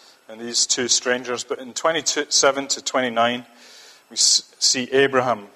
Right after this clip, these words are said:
coming back into the picture. Abraham, who walked with God, who brought to God all his cares and concerns,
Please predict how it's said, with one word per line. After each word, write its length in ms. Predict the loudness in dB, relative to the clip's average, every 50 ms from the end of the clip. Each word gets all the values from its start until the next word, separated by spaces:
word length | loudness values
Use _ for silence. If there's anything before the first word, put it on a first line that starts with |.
| -20 _ _ _ _ _ _ _ _ _ _ _ _ _ _ _ _ _ _ _ _ -14
coming 240 | -10 -8 -8 -4 0
back 280 | 2 2 2 2 0
into 200 | -6 -8 -8 -8
the 60 | -10
picture. 420 | -12 -12 -12 -10 -10 -10 -12 -12 -14 -18 _ _ _ _ _ _ _ _ _ _ _ _ _ _ _ _ _ _ _ _ _ _ _ 2
Abraham, 420 | 4 4 6 6 4 4 4 2
who 100 | 0 -2
walked 400 | 2 4 6 6 6 4 0 -4
with 160 | -6 -6 -4
God, 360 | -2 -2 0 -2 -2 -6 -10 -16 -20 -20 -20 _ _ _ _ _ _ _ _ _ _ _ _ _ _
who 80 | -18 -14
brought 760 | -8 -2 2 4 6 6 6 4 0 -6 -18 -20 -10 -6 -4
to 240 | -4 -2 -2 -4 -2
God 400 | 0 2 2 2 0 -4 -8 -6
all 360 | 0 2 4 6 6 4 4 2
his 180 | 0 -2 -2
cares 380 | -2 0 2 4 4 2 2 -2
and 120 | -6 -10
concerns, 760 | -12 -12 -8 -6 -4 -2 -2 -2 -2 -4 -6 -8 -8 -8 -8